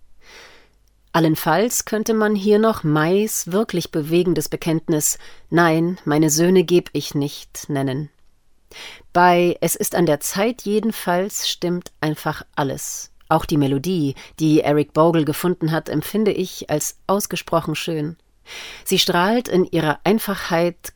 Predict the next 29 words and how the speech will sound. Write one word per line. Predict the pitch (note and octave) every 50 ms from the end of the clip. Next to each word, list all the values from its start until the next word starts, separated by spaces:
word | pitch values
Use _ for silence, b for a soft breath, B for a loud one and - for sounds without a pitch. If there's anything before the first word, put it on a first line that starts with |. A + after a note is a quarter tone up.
| _
große | - - F#3 E3+ F#3 G#3 A3 - F#3+ D#3+ D#3
Wärme | D#3 D#3 D#3+ E3+ F3 D#3+ C#3+ G2
aus, | A#2+ C3 C3 B2+ - - - - -
wie | G3 G#3+
wir | B3 A#3 -
es | F#3+ -
von | - F#3 E3+
anderen | - F3 G3+ G#3+ - D#3 D3 D3
Folk- | - - - D#3 D#3+ E3 D#3 - - -
und | D3 C3+ C3+ - -
Softrock-Balladen | - - F3+ F3+ - - - D#3+ D3+ - - D3 C#3 C#3 C#3 D3 C#3+ D3 C#3+
kennen, | - E3+ D3+ D#3 D#3 D3+ D3+ D3+ D3
die | C#3 C#3 C#3
sich | B2+ - C#3+ - -
durch | - - - - -
besondere | - C#3+ C#3 C3 D#3+ E3 F#3 F#3 E3+ D#3+ D#3+ D3 C#3+
melodiöse | C#3+ D3 C#3 B2+ C3 C#3 C3+ C3 - C#3+ D3 D#3+ E3 C#3+ D3+ -
Stimmigkeit | - - D#3 D3+ D3 - - D3 C3+ - -
auszeichnen. | - C#3 C#3+ - - D3+ C#3+ D3+ - E3+ D#3+ F3+ E3+ B B B B B B B
Man | C#3+ C#3 C3+
denke | D3+ D3+ D3 - D3
etwa | - D3+ - - D#3+
an | D#3 - C#3 C#3 C3+ C3 - - -
Cat | - D3+ D3 - -
Stevens' | - - D#3 D#3 C#3+ D3+ D3+ D3+ D3 - - -
Father | - - F3 D#3+ D#3+ D#3+ D#3 C#3
and | C#3 C3+ C#3+ -
Son | - - D#3+ D3+ D#3+ F3+ F#3+ G3
oder | - D#3 D#3 D#3 D#3+ D#3 D3+ D3+ D#3 D#3+